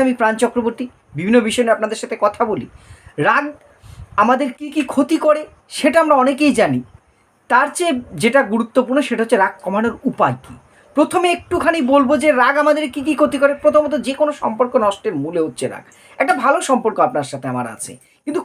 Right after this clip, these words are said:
কোনো কারণে যদি একটু খারাপ লাগলো, আমি যদি হুট করে রেগে যাই, আপনি যখনই রেগে যাচ্ছেন, রাগ কখনো কোনো সম্পর্ক কিন্তু গাঢ় বা দৃঢ় করতে পারে না, সম্পর্কের ফাটল ধরাতে পারে। তার চেয়ে বড় কথা, রাগ কিন্তু আমাদের শারীরিক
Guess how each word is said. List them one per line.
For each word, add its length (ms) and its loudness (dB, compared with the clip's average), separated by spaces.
কোনো 180 2
কারণে 320 2
যদি 200 -2
একটু 280 -18
খারাপ 360 0
লাগলো, 180 2
আমি 180 2
যদি 160 -2
হুট 180 -4
করে 180 6
রেগে 360 4
যাই, 120 -2
আপনি 220 -2
যখনই 440 2
রেগে 260 4
যাচ্ছেন, 300 -2
রাগ 320 0
কখনো 280 -4
কোনো 200 -4
সম্পর্ক 480 -2
কিন্তু 220 -8
গাঢ় 300 4
বা 120 2
দৃঢ় 220 -2
করতে 280 -6
পারে 180 -2
না, 100 -16
সম্পর্কের 440 -8
ফাটল 360 -8
ধরাতে 380 -16
পারে। 140 -18
তার 200 0
চেয়ে 220 0
বড় 140 4
কথা, 220 -4
রাগ 240 2
কিন্তু 180 -2
আমাদের 280 0
শারীরিক 480 -2